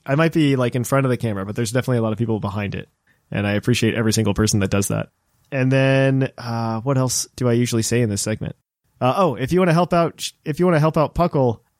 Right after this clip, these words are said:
um, monetarily, like I said, you go to Twitch, you could drop us a s-, subscription, or maybe you could go ahead and, uh, throw some bits at our, at our faces. I don't know. I need to get a thing where it actually, like, physically drops pennies on me when you guys donate bits, 'cause I think that imagery is very funny.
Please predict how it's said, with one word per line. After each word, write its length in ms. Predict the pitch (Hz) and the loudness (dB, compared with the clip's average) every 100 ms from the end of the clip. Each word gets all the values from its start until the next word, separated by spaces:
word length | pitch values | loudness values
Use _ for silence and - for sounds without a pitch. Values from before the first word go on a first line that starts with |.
| _ _ | _ _
um, 380 | 123 120 123 120 | 0 2 2 0
monetarily, 720 | - 151 147 160 160 156 151 123 | -2 0 0 2 2 4 2 0
like 160 | 131 127 | 0 0
I 40 | |
said, 180 | 160 147 | 0 0
you 60 | |
go 120 | 135 131 | 0 -2
to 80 | |
Twitch, 320 | - 156 143 143 | 0 -2 0 -2
you 60 | |
could 120 | 135 | -2
drop 220 | 127 131 123 | 0 0 0
us 100 | 123 | -4
a 60 | |
s-, 200 | 113 - - - | -4 -8 -12 -14
subscription, 680 | - 127 - 156 - 151 147 | -6 -4 -2 -2 0 2 0
or 300 | 127 131 123 | 0 0 2
maybe 220 | 135 135 | 2 2
you 120 | 131 | 0
could 120 | 127 | 0
go 120 | 123 120 | 0 2
ahead 400 | 120 120 113 - _ _ _ | 4 2 0 -6 _ _ _
and, 440 | 131 123 120 113 - | 0 2 2 0 -4
uh, 240 | 117 107 104 - - | -6 -6 -6 -8 -2
throw 120 | 139 | 0
some 200 | 127 123 | 0 0
bits 220 | 135 127 | -2 0
at 80 | 135 | 0
our, 180 | 131 - - | 0 -6 -6
at 140 | 135 | -2
our 100 | 131 | 0
faces. 480 | 120 131 135 139 131 | 0 0 0 -4 -4
I 80 | 117 | -4
don't 140 | 113 | -4
know. 180 | 110 110 - 135 | -4 -6 -6 -2
I 40 | |
need 100 | 160 | 0
to 60 | 151 | 2
get 100 | 139 | 0
a 40 | |
thing 200 | - 131 | 0 0
where 120 | 120 | 0
it 40 | 110 | 0
actually, 240 | 117 131 | 0 0
like, 160 | 107 - | -2 -2
physically 320 | 117 123 120 | -4 0 -2
drops 260 | 113 104 - | 0 -6 -6
pennies 380 | - 110 117 | -8 -6 -6
on 100 | 139 | -4
me 140 | 135 139 | -2 0
when 80 | 139 | 2
you 80 | |
guys 180 | 139 139 | 2 0
donate 300 | 151 143 147 | 0 0 0
bits, 200 | 151 147 - | -2 -2 -4
'cause 180 | 113 | -4
I 60 | 104 | -4
think 180 | 117 110 | -6 -2
that 180 | 110 113 | -2 -2
imagery 360 | 117 113 117 | -2 0 0
is 120 | 107 | 0
very 200 | 110 104 | -2 -4
funny. 320 | - 113 131 | -2 -2 -4